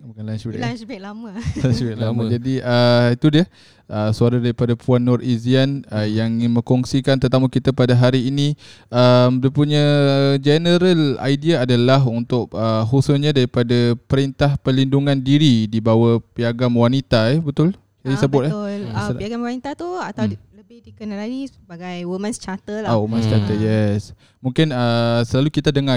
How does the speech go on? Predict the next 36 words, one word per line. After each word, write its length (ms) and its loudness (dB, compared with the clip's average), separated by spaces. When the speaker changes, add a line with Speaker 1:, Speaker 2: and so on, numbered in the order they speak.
Speaker 1:
kita 160 -4
banyak 240 0
kali 80 4
dengar. 240 2
Kalau 80 2
saya 160 0
sendiri 320 -2
personally, 560 0
memang 160 2
selalu 160 2
kita 240 -2
dengar 560 0
Women's 240 0
Charter, 400 -2
Women's 240 -2
Right. 160 -2
Dan 80 0
kita, 560 -4
kita 640 0
macam 320 0
ada 240 2
that 320 0
maybe 640 2
salah 320 2
faham 420 0
ataupun 320 -2
kita 220 -2
macam 240 -2
everything, 640 2
"Oh, 380 0
ni 80 -2
Women's 240 0
Charter." 320 0
Ataupun 240 -4
kita 640 0
kadang-kadang, 640 -4